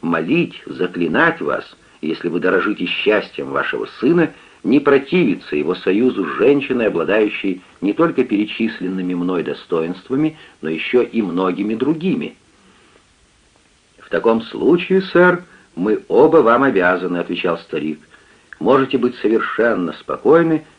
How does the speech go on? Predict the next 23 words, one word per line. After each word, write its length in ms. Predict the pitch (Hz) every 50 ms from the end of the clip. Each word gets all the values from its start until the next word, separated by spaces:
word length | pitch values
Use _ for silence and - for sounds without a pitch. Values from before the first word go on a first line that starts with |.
| _ _ _
так 240 | - 110 107 107 -
как, 200 | 104 87 78 76
даю 260 | 87 90 98 101 95
вам 200 | 80 78 62 - - -
слово, 300 | - 82 120 156 165 151
я 240 | 143 101 104 131 143
вполне 640 | - - - 104 90 82 80 92 131 165 175 175 - - _ _ _
удовлетворён 720 | - 170 160 156 151 147 139 - 110 98 101 107 104 98
её 200 | 92 85 92 90
состоянием». 800 | - - 98 - - 85 76 65 58 60 58 58 57 55 - - - _ _ _ _ _ _ _ _ _ _ _ _ _ _ _ _ _ _ _ _ _ _ _ _ - - - -
«Сэр, 360 | 87 95 110 110 90 78 - - -
с 60 | -
каждой 360 | - 110 113 113 101 117 113
минутой 400 | 104 98 92 117 139 135 139 135
я 100 | 131 131
проникаюсь 680 | - 120 117 107 104 95 - 110 120 127 135 131 127
к 80 | - -
вам 220 | 98 123 131 131
всё 240 | 127 - - - 87
большим 600 | - - 78 113 147 160 160 - - - 151 151
и 40 | 139
большим 460 | 110 113 127 131 127 - - 127 123
уважением. 640 | 117 110 104 - 82 71 65 60 58 58 - -